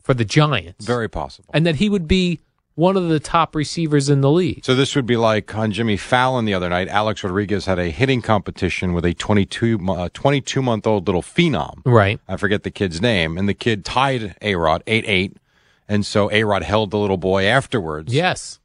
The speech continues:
Speaker 2: So maybe A-Rod was thinking, "I might be the Yankee
Speaker 1: Right.
Speaker 2: manager one day, and you could be my star first baseman."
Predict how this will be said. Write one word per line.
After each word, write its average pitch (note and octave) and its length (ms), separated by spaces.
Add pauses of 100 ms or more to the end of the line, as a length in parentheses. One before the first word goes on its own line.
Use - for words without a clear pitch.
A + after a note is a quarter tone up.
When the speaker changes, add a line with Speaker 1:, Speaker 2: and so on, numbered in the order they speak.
Speaker 2:
So - 120
maybe A2+ 360
A-Rod C#3+ 420
was G2 180
thinking, G2 520 (160)
"I A#2+ 160
might B2+ 180
be A2+ 80
the G#2+ 120
Yankee G#2+ 280
Speaker 1:
Right. A#2 140
Speaker 2:
manager C3+ 280
one G#2 180
day, G2+ 220
and G2 140
you G#2+ 100
could C#3 380
be A2 120
my G2 160
star G#2+ 260
first A2+ 240
baseman." C3+ 400